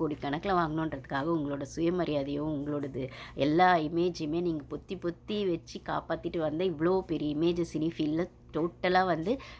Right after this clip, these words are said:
நீங்களே காலி பண்ணிட்டீங்களே அப்படிங்கிற மாதிரி தான் இருக்கு விஜய் சேதுபதியோட நிலைமையை பார்த்தா. ஓகே, அரோராக்கு வந்து டைட்டில் வின்னிங் கொடுத்து, அ, நீங்க வந்து அவங்கள வந்து சொசைட்டில வந்து ஒரு நல்ல மனுஷியா, ஒரு குட் சோலா காட்டணும்,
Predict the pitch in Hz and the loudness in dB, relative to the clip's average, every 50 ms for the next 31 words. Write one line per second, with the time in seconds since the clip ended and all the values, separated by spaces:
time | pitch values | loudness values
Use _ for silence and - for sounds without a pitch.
0 | - - 165 175 175 175 180 180 165 156 147 160 165 - 156 143 143 135 - - | -2 2 4 4 6 4 4 4 4 4 4 4 2 0 0 -2 -2 -2 -4 -4
1 | 147 139 139 143 - - - 165 143 139 151 151 165 156 143 135 135 139 135 131 | -4 -2 2 2 2 2 2 0 -2 0 -2 -2 0 0 0 0 0 -2 -2 -2
2 | - 160 170 185 196 190 143 139 - - 190 254 294 196 143 151 151 - 147 135 | 0 2 2 2 2 2 0 -4 -4 -2 -2 0 0 0 0 0 -2 -2 -2 -2
3 | 139 135 139 135 139 139 139 135 135 117 127 139 151 143 143 156 151 151 143 - | -2 -2 -2 -2 -2 -2 -2 -2 -2 -2 -2 -2 -2 -2 0 0 0 -2 -2 -2
4 | - - - - 202 269 - - - - - - - 214 226 - - 147 - 131 | -4 -6 0 2 2 2 2 -2 -10 -14 -12 -6 -4 -2 -2 0 0 2 4 4
5 | 135 - 170 208 220 220 208 208 - - 202 180 175 190 185 196 202 196 - 175 | 4 4 4 4 4 2 2 0 -2 -2 0 0 0 0 0 0 0 0 0 0
6 | 165 165 - 175 170 170 160 160 156 156 156 - 160 160 165 - - 180 196 202 | -2 0 0 2 2 2 2 2 0 -2 -2 -2 -2 -4 -4 -2 0 0 0 0
7 | - - - - - - 156 151 151 156 160 160 160 160 160 151 151 156 170 202 | -2 -6 -14 -10 -2 2 4 4 4 4 2 2 2 2 0 0 0 2 2 4
8 | 196 165 143 139 156 180 190 196 190 180 175 180 196 - 185 175 - - 180 180 | 2 2 2 2 0 0 2 4 2 2 2 0 -2 -4 -4 -4 -2 -2 -2 0
9 | - 185 180 175 170 165 156 165 170 190 196 196 180 170 156 151 147 151 160 170 | 2 2 2 2 2 2 0 0 0 2 2 2 2 0 0 -2 -2 0 0 0
10 | 180 180 170 160 165 156 - - 165 165 175 170 160 160 156 156 156 156 - - | 0 0 0 0 0 -2 -2 0 2 2 2 2 0 -2 -2 -4 -4 -4 -4 -2
11 | 185 180 170 170 170 170 170 160 151 151 - 156 156 165 202 | 0 2 2 2 2 2 2 2 2 2 0 0 0 0 0